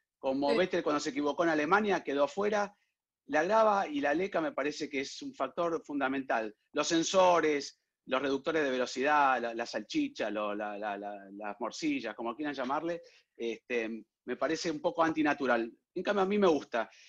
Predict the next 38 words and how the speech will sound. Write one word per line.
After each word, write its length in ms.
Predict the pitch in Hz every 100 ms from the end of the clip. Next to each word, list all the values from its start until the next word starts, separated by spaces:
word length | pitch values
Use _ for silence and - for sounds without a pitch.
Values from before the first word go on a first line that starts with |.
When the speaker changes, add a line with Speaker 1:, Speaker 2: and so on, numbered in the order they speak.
| - _
Speaker 1:
Y 140 | 160
Mugello, 640 | 165 175 208 247 233 202 -
un 180 | 170 175
circuito 440 | 170 151 190 - 135
donde 220 | 139 139
no 100 | 180
se 140 | 180
baja 300 | 160 180 156
de 100 | 131
cuarta 260 | 165 156 147
velocidad, 520 | 131 120 143 170 143
con 320 | 120 117 120 -
curvas 240 | 156 156
de 100 | 139
media 560 | 131 170 165 143 131 113 _
y 140 | 117
alta 200 | 151 160
velocidad, 420 | 151 127 143 165 185
también 400 | 139 135 190 175
es 100 | 156
extenuante 460 | - 135 156 147
para 140 | 123 120
los 100 | -
pilotos. 500 | 139 180 - 104 _ _ _ -
Recordemos, 580 | 131 156 214 170 - _ _ -
hay 100 | 117
muchos 200 | 147 147
circuitos 340 | 151 226 190
que 80 | 139
se 140 | 131 131
mete 220 | 135 131
primera, 360 | 123 143 160
segunda, 480 | 139 120 143 180 139
tercera. 380 | 123 120 170 139
Aquí 220 | 117 -
no 100 | 196
se 120 | 175 135
bajó 420 | 123 - 160